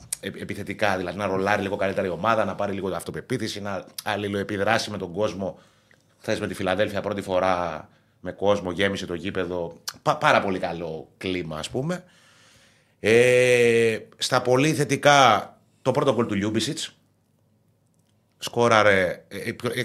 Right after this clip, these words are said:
πήρε την πιο μεγάλη του χρονικά συμμετοχή, έπαιξε είκοσι τρία λεπτά χθες, οι προηγούμενες του δύο συμμετοχές με την Τρίπολη και με τον παοκ ήταν του ενός τετάρτου, χθες έπαιξε είκοσι τρία λεπτά. Εδώ όμως, να σας πω ότι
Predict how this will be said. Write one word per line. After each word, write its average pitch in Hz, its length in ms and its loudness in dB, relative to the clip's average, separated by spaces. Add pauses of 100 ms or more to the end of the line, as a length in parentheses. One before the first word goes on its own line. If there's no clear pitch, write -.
(100)
πήρε 147 240 -2
την 127 120 -6
πιο 139 140 2
μεγάλη 143 320 4
του 135 100 -4
χρονικά 127 380 2
συμμετοχή, 120 380 -2
έπαιξε 117 240 -2
είκοσι 104 180 -6
τρία 117 180 2
λεπτά 101 200 0
χθες, 123 260 -4
οι - 80 -16
προηγούμενες 113 440 -4
του 110 240 -8 (340)
δύο 117 260 0
συμμετοχές 101 580 -2
με 101 100 -6
την 92 120 -6
Τρίπολη 101 520 -2 (440)
και 110 120 -2
με 113 80 0
τον 107 160 -2
παοκ 104 320 6
ήταν 107 240 -6
του 98 100 -6
ενός 101 180 -4
τετάρτου, 113 460 -2
χθες - 180 -10
έπαιξε 113 240 -6
είκοσι 98 180 -6
τρία 110 140 -2
λεπτά. 101 420 -2 (420)
Εδώ 120 360 2
όμως, 110 400 -2 (160)
να 104 100 -8
σας 98 160 -4
πω 131 120 -6
ότι 135 380 -4